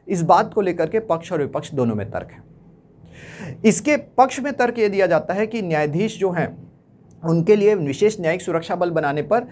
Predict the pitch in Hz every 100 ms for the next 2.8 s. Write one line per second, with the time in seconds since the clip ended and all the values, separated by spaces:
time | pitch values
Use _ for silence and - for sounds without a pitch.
0 | - - - 165 165 226 220 196 196 202
1 | - 202 269 - _ 127 123 165 180 185
2 | 202 254 254 180 175 165 208